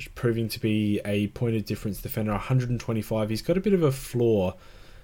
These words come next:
um, which is lower than a lot of people would like, but his ceiling is definitely there, and I think he's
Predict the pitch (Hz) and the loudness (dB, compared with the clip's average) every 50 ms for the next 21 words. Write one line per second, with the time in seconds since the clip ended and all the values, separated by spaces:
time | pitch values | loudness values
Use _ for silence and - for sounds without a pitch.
0 | - - - - 107 107 104 104 107 104 104 82 110 110 - - 113 110 110 107 | -20 -12 -8 -4 -2 0 0 0 0 -2 -2 -2 -4 -4 -2 0 0 2 2 2
1 | 101 98 - - - 113 113 120 120 127 123 117 117 110 107 104 101 - 107 110 | 0 0 -4 -4 -2 2 4 6 6 6 6 6 6 4 4 2 0 0 0 2
2 | 107 104 - - 110 107 107 101 98 - 104 104 104 107 104 104 95 92 - - | 2 0 0 -4 -6 -4 -2 -2 -2 -2 0 0 2 2 2 2 0 -2 -4 -4
3 | - 101 120 135 131 131 - 135 127 120 117 110 104 98 92 98 - - 113 107 | -2 0 2 2 2 2 2 2 4 4 2 2 0 -2 -2 -4 -4 -2 -2 -2
4 | - - 123 95 - 98 92 98 95 95 95 95 98 101 101 - 107 - - - | -2 -4 -6 -8 -6 -6 -4 -4 -4 -2 -2 -2 -4 -4 -4 -4 -4 -4 -2 -2
5 | 104 98 101 - | -2 -2 -2 -4